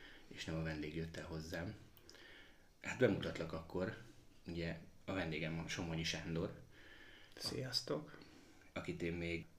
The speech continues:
Speaker 1: hát, ilyen tizenöt, hat, hét éves koromban ismertem meg, mint bringás. Hát, Somáról két dolgot kell tudni. Vo-, volt egy ladája, <laughs> meg egy bogara.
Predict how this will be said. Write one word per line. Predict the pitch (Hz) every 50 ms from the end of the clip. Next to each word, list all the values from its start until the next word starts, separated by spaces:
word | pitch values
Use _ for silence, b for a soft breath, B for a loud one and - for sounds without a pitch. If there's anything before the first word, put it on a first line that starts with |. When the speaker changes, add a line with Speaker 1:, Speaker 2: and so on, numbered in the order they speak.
| - -
Speaker 1:
hát, | - - - 135 135 135 135 135
ilyen | 139 139 135 131 131 -
tizenöt, | - 113 95 87 80 80 78 82 - - 92 87 85 -
hat, | - - 82 80 80 -
hét | - 90 85 87 90 87 82 82 -
éves | 98 92 90 87 87 87 - - -
koromban | 92 85 85 82 80 78 78 87
ismertem | 87 - - 82 78 80 - - 78
meg, | 87 95 92 - - - - - - - -
mint | 82 80 - - - - B B B B B B B B B B B B
bringás. | - 92 87 80 80 78 80 82 - 127 - - - - - - - - - - B B B B B B B B B B B B - - - - - - - - - - -
Hát, | - - - - - - - - -
Somáról | - - - 117 113 101 95 92 90
két | - - 92 -
dolgot | - 82 85 82 82
kell | - - 82 -
tudni. | - 98 104 104 101 98 - - - - - - - - -
Vo-, | - 92 95 - -
volt | 87 101 101 87 85
egy | - 78 78
ladája, | 82 82 85 92 92 95 104 107 113 - - B B B B B B B B B B
<laughs> | B B B 123 - - 135 - - 117 -
meg | - 110 104 95
egy | 90 82 82
bogara. | 85 82 80 82 80 80 80 -